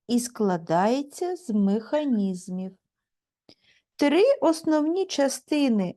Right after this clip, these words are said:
машини: робочий орган, двигун,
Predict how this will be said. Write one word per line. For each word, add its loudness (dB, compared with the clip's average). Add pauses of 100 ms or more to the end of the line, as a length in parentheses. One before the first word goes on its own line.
(160)
машини: -2 (520)
робочий 0
орган, 0 (380)
двигун, -2